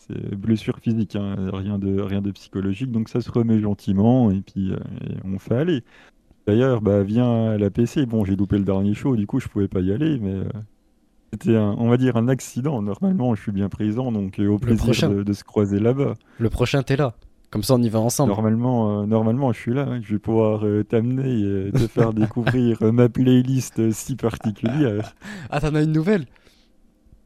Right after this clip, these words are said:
Speaker 1: Ouais, je peux, je peux en faire, euh, en veux-tu, en voilà.
Speaker 2: T'es sûr que tu peux en faire ? <laughs> Moi, je suis pas sûr, hein.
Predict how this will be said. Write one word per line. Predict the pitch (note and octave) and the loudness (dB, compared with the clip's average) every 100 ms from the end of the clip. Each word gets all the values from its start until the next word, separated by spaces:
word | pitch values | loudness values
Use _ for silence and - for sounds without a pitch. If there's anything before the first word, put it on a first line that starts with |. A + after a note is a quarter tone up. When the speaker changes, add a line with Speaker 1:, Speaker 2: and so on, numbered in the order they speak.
| _ _ - | _ _ 0
Speaker 1:
Ouais, | A2+ A2+ | 2 2
je | - | 2
peux, | B2+ B2 A#2 A2 | 2 4 4 0
je | - | -2
peux | - | -4
en | A2+ A#2 | 0 0
faire, | - B2+ A2+ A2 A2 | -2 0 2 0 0
euh, | G#2 G#2 G#2 | 0 0 0
en | A2 | 0
veux-tu, | A2+ A#2 - A2+ | 2 0 0 -2
en | G2+ | 0
voilà. | A2 D3 B2 A#2 | 0 -2 -6 -4
Speaker 2:
T'es | B2 | -2
sûr | A#2 E3 | 0 0
que | - | 0
tu | C3+ B2+ | -4 2
peux | C3+ | 4
en | |
faire ? | A#2 - C#3 C#3 - | 6 4 4 0 -10
<laughs> | G#2 | -6
Moi, | A#2 | -2
je | C#3+ | -2
suis | - | -4
pas | G#2 B2+ | 0 0
sûr, | - C#3 | 0 -4
hein. | A#2+ | -4